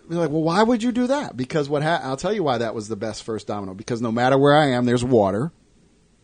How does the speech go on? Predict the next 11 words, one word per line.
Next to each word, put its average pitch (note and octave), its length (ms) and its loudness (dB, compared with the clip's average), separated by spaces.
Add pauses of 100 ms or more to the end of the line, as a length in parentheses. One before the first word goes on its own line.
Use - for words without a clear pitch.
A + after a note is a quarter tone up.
right? G#2 260 -6 (520)
Uh, G#2+ 280 -2
water, C3+ 580 2 (180)
um, G#2 400 -4 (480)
helps B2 300 -6
flush A2+ 360 -6
the D3+ 100 -6
fat C3+ 260 -2
out B2 200 -4
your C3 80 -6
body. A#2 480 -6